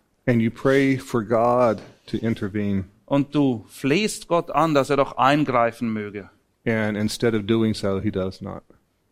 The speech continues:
Speaker 2: aber er greift nicht ein.
Speaker 1: This will either happen in your life, or maybe already is happening in your life.
Speaker 2: Das wird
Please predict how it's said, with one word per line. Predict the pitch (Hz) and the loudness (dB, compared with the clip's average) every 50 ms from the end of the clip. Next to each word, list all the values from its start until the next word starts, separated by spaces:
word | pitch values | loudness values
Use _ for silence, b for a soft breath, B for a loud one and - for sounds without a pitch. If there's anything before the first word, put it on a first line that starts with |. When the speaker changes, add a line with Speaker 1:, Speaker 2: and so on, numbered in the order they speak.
| _ _ | _ _
Speaker 2:
aber | - 120 117 110 | -6 -6 -4 -4
er | 107 110 | -6 -4
greift | - 113 120 160 - - | -4 -2 -2 -2 -2 -4
nicht | - 127 - - - | -10 -10 -10 -8 -10
ein. | 104 104 104 104 101 - _ _ - | -8 -8 -8 -10 -12 -16 _ _ 2
Speaker 1:
This | 107 139 139 - | 4 4 4 4
will | 135 127 - | 2 2 4
either | 143 151 160 165 151 127 - | 4 4 4 4 2 0 2
happen | 143 139 147 - - 120 | 0 0 0 2 2 0
in | 123 120 120 | 2 2 2
your | 123 127 120 | 2 2 2
life, | 113 117 120 127 135 143 135 - | 2 2 2 0 0 -2 -2 -2
or | 110 | 0
maybe | 107 113 117 117 113 113 113 | 0 2 0 2 2 2 2
already | 110 113 113 117 117 120 127 123 | 2 2 2 2 0 0 0 0
is | 117 110 - - | -2 -2 -2 -2
happening | 113 113 - 113 110 107 104 | -4 -4 -2 -4 -4 -2 -2
in | 104 104 | -2 -2
your | 98 98 | -2 -2
life. | 101 101 101 98 98 - - - - _ _ _ - | -2 -2 -4 -4 -6 -10 -16 -20 -20 _ _ _ -4
Speaker 2:
Das | - 135 127 - - - - 117 107 | -2 -2 -2 -2 -8 -12 -12 -6 0
wird | 127 156 180 185 - - - - - | 4 4 4 4 2 -2 -18 -20 -20